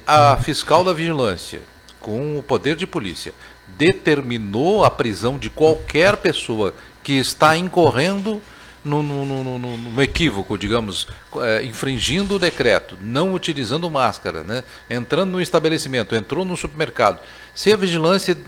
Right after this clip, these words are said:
é, é, é, determinar a interdição do supermercado, né, a polícia fede-, a polícia militar tem que dar apoio.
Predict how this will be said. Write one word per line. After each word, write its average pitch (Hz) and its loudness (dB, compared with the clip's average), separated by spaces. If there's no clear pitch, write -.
é, 143 -12
é, 117 0
é, 104 -4
determinar 127 0
a 95 2
interdição 127 0
do 156 -6
supermercado, 127 0
né, 101 -10
a - 0
polícia 123 -2
fede-, 127 -2
a 107 0
polícia 113 -6
militar 113 2
tem 139 -6
que 127 -12
dar 117 2
apoio. 98 -2